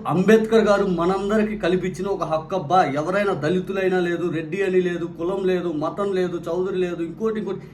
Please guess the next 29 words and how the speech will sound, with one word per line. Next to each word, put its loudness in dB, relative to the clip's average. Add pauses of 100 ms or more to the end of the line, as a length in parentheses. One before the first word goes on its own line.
(300)
ఏది 6
లేదు, 2
ఇక్కడ -4
అందరు 2
సమానం, -2
అందరం 4
సమానం 0
అని -2
చెప్పి -2
రాజ్యాంగంలో -2
మనం -4 (560)
రోజు 4
అదే 2
రాజ్యాంగాన్ని 0
చిన్నప్పటి -2
నుంచి -4
మాలాంటి -2
చదువుకున్న -2
వాళ్ళందరికీ -4
అలవాటు -2
చేసి -6
ఫైనల్గా 2
మీరు 4
ఎటువంటి 0
మాటలు 0
మాట్లాడతారండి? -4 (2250)
అంటే 4
ఈ 8
దేశంలో 6